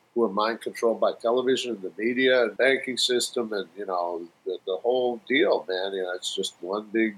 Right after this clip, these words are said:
you know, one of my favorite speakers on this topic is a guy named David Icke. They, they branded him as a conspiracy theorist and a nut.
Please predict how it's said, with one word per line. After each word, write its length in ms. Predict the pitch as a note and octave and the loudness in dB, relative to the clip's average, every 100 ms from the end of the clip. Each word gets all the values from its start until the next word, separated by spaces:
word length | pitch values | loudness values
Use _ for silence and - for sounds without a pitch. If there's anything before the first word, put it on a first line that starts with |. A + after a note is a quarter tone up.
| - | 0
you 80 | A2+ | 4
know, 100 | G2 | 4
one 160 | A2+ | 4
of 80 | C#3+ | 4
my 140 | C3+ | 2
favorite 460 | - C#3+ D3+ D#3 D3+ | 4 4 6 4 2
speakers 540 | - - D#3 D#3 C3+ A2+ | -6 0 0 2 2 4
on 160 | G#2+ | 4
this 160 | A2+ - | 2 2
topic 420 | B2+ D3 - G#2+ - _ _ _ - | 6 6 6 2 0 _ _ _ -4
is 120 | A#2 | -2
a 40 | |
guy 200 | G#2+ B2 | 4 4
named 260 | B2 B2+ A#2 | 6 2 4
David 280 | B2+ C3 B2+ | 4 4 6
Icke. 380 | B2 E3 - - | 6 4 -4 -6
They, 160 | A2+ B2 | -2 0
they 160 | B2 | 0
branded 520 | B2 G2+ A2+ A#2 A2+ | -2 -2 -2 -2 -6
him 160 | G#2+ A2+ | -6 -6
as 140 | A2 - | -6 -10
a 60 | |
conspiracy 720 | - - - - C#3 C3+ - A2+ | -12 -12 -8 0 2 2 0 -6
theorist 520 | A#2+ A#2+ A#2 A#2 - F#2+ | -2 0 2 0 -2 -8
and 120 | D#2 | -10
a 320 | D#2 - - | -14 -16 0
nut. 260 | C3 B2+ | 4 4